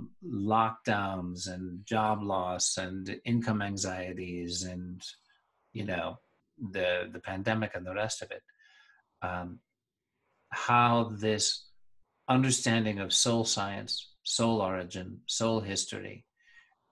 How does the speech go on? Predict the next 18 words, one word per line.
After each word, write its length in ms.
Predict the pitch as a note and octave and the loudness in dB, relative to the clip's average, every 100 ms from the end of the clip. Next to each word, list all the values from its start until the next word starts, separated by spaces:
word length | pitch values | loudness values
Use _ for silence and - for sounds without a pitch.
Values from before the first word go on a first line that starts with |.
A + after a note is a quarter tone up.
| F#2 | -8
um, 320 | F2 F2+ F2 _ _ _ _ _ _ _ - | -6 -6 -10 _ _ _ _ _ _ _ -4
in 160 | A#2 G#2+ | 4 4
bringing 380 | G#2 B2+ B2 A2+ | 6 8 8 8
this 180 | G#2 G#2 | 4 2
out, 400 | F#2 F#2+ - - - - - - _ _ - | -2 -4 -6 -14 -20 -20 -20 -20 _ _ -8
you 60 | |
know, 160 | G2 F#2+ | -6 -4
how, 800 | - - A#2 A2+ A2+ A2+ A2 - _ _ _ - _ _ _ _ _ | -4 2 6 6 6 4 0 -4 _ _ _ -20 _ _ _ _ _
uh, 160 | G2+ G#2 | -10 -4
how 200 | - C3+ | 2 2
can 140 | C#3 | 4
we 120 | B2+ | 4
understand 400 | A#2 G#2+ - G#2 | 4 4 0 -2
it? 80 | G2+ | -2
How 140 | G#2 G#2 | 0 0
can 200 | G#2 F#2+ | -2 -2
we 160 | F#2+ | -4
work 340 | F#2 G2+ G2+ | -2 -2 -2